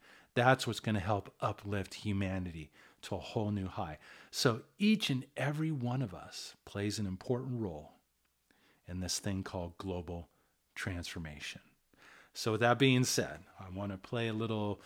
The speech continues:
musical piece to help encourage you to move forward, to shine in your light, to taking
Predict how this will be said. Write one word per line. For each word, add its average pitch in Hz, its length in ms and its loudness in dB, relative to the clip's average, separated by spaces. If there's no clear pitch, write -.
musical 135 460 2
piece 120 540 0
to 110 480 0
help 117 400 2
encourage 120 720 0
you 92 240 -4
to - 120 -6
move 107 280 0
forward, 110 520 2
to 101 100 -2
shine 107 400 2
in 113 100 2
your 110 140 2
light, 98 300 -2
to 104 120 -4
taking 117 640 0